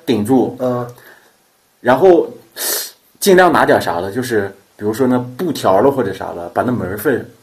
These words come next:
Speaker 1: 塞住。
Speaker 2: 为啥呢？这是为啥？
Speaker 1: 减少那声音能传播出去。
Speaker 2: 哦，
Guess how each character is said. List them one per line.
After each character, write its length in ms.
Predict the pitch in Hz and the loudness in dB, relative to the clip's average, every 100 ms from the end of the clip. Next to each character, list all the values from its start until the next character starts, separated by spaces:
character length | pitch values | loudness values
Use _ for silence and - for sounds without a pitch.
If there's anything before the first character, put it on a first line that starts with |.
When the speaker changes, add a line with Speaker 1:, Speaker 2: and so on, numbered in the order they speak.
| _ | _
Speaker 1:
塞 320 | - - 104 | -8 -2 0
住。 200 | 104 101 - _ | 0 -6 -12 _
Speaker 2:
为 120 | 175 | -2
啥 60 | 101 | -2
呢？ 120 | - - - | -6 -18 -8
这 120 | 196 | -6
是 80 | 123 | -6
为 60 | 95 | -10
啥？ 100 | - - - _ _ _ _ _ _ _ _ - | -16 -18 -18 _ _ _ _ _ _ _ _ -8
Speaker 1:
减 160 | - | -4
少 160 | 131 117 | -2 -4
那 60 | 208 | -4
声 220 | - 110 | -8 -10
音 120 | 113 | -8
能 120 | 101 101 | -10 -12
传 240 | - 92 | -12 -10
播 140 | 92 | -8
出 120 | 92 - | -10 -12
去。 80 | - - _ _ _ _ _ _ _ | -20 -20 _ _ _ _ _ _ _
Speaker 2:
哦， 80 | _ | _